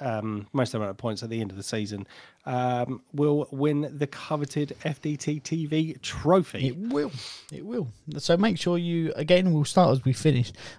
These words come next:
Speaker 2: Make sure you go over to the YouTube channel, leave your comment underneath what you think the result's gonna be for those two fixtures. And while you're there, why not subscribe? Uh, but Mike, have you got anything else to add to this week's podcast?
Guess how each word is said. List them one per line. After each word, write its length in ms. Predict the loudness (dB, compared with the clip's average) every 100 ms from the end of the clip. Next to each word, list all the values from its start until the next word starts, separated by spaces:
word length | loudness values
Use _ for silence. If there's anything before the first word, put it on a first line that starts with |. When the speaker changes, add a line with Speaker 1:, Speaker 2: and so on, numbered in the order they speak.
| 4
Speaker 2:
Make 160 | 4
sure 160 | 4 2
you 60 | 6
go 160 | 8
over 120 | 6
to 160 | 2 2
the 100 | 2
YouTube 340 | 2 2 0
channel, 340 | 2 2 2 -4 -10 -20 -20 _ _
leave 320 | -2 0 0 2
your 160 | 2
comment 460 | 4 4 6 2 -2 _ _
underneath 440 | 2 4 4 6 4
what 160 | 4
you 120 | 2
think 300 | 0 0 0
the 100 | -2
result's 340 | 0 4 4 2
gonna 120 | 2
be 120 | 2
for 100 | 4
those 260 | 4 4 4
two 140 | 0
fixtures. 520 | 2 0 -2 -4 -2
And 140 | 0 2
while 240 | 4 6
you're 140 | 6 6
there, 200 | 6 6
why 200 | 6 4
not 180 | 0 -4
subscribe? 600 | -6 -6 -4 -2 -2 -4 _ _ _ -18 -18 -20 _
Uh, 420 | 4 6 6 4 4
but 260 | 4 4
Mike, 300 | 2 2 2
have 140 | 0 0
you 80 | 2
got 80 |
anything 220 | 2 2 4
else 200 | 2 4
to 80 |
add 140 | 4 4
to 80 | 0
this 160 | 2
week's 180 | 0 0
podcast? 560 | 0 0 2 -4 -6